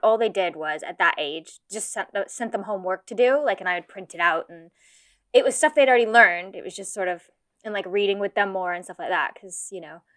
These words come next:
they didn't expect us to try to teach five-year-olds <laughs> or four, four and five-year-olds, like, anything <laughs> great. Okay. So it was, like, easy enough. I could, like, set her up with it, kind of go over a few bits. And, I mean, it was still effort, but,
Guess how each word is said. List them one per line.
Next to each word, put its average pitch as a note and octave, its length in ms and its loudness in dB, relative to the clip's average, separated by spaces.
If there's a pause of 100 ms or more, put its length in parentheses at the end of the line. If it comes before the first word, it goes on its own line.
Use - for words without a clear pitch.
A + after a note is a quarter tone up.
(460)
they A3 200 0
didn't A3 160 -2
expect F3+ 280 0
us F#3 160 -10
to - 80 -20
try F#3+ 160 -4
to E3+ 60 -6
teach - 540 -14 (120)
five-year-olds E3 680 -2 (200)
<laughs> - 200 -20
or G3+ 100 -6
four, G#3 260 0
four A#3 180 4
and G#3+ 60 2
five-year-olds, F3 520 4
like, G3 180 2
anything F3+ 500 -2 (160)
<laughs> - 140 -20
great. E3+ 320 -2
Okay. F3 260 -2
So E4 120 -2
it F4+ 40 2
was, F4 100 -2
like, F4+ 220 0
easy B3+ 260 -2
enough. F#3 180 -2
I F3+ 40 -8
could, G#3+ 100 0
like, - 120 0
set G#3 220 -2
her A3 40 6
up B3 140 4
with A#3+ 160 -2
it, G#3+ 240 2 (380)
kind G3 180 -4
of F3 80 -6
go G3 160 8
over F#3+ 200 8
a - 140 -2
few G#3+ 200 2
bits. E3+ 340 2
And, F3 220 -8 (360)
I - 100 0
mean, E3+ 280 -4 (480)
it C#4+ 60 10
was D#4+ 100 4
still C#4 160 8
effort, F3+ 480 6
but, F#3+ 300 8